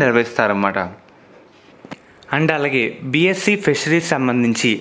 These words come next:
మనకి కౌన్సిలింగ్ అనేది ఈ వెబ్‌సైట్ వాళ్ళు నిర్వహిస్తారు. ఏపీఎఫ్యు. ఇది ఒక వెబ్‌సైటు, ఇంకో వెబ్‌సైట్ కూడా మీకైతే చూపిస్తాను.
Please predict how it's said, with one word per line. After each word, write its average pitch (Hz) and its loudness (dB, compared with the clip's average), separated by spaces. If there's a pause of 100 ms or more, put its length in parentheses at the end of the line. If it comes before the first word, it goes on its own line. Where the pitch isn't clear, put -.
మనకి 135 0
కౌన్సిలింగ్ 143 2
అనేది 123 0 (380)
ఈ 190 4
వెబ్‌సైట్ 151 2
వాళ్ళు 170 2
నిర్వహిస్తారు. 127 0 (340)
ఏపీఎఫ్యు. 147 0 (240)
ఇది 160 2 (100)
ఒక 139 2
వెబ్‌సైటు, 143 2 (200)
ఇంకో 143 0
వెబ్‌సైట్ 151 0
కూడా 180 0
మీకైతే 139 0
చూపిస్తాను. 113 -2